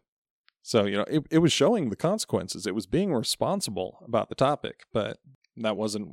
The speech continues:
what the Comics Code Authority was worried about. You can have somebody sucking blood as long as they're not doing it with their teeth like a vampire. That's how Morbius was created, the living vampire. He, he,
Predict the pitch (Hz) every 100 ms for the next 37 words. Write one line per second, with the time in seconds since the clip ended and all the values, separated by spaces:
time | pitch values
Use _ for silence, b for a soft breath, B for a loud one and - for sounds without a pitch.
0 | 98 101 101 - - - - - 110 107
1 | 104 - 113 95 101 101 104 95 98 101
2 | 98 92 - - - - _ _ _ -
3 | 123 143 120 156 175 - 160 156 143 170
4 | 160 143 120 156 107 - - _ _ 113
5 | 98 107 117 127 123 120 117 - 104 117
6 | 110 110 110 - - 104 101 - - 120
7 | 98 - 95 107 104 107 110 104 98 -
8 | _ - 104 - 98 101 120 104 98 -
9 | 95 - 110 98 - - _ _ 110 104
10 | 104 98 98 107 104 101 101 95 98 -
11 | 104 101 101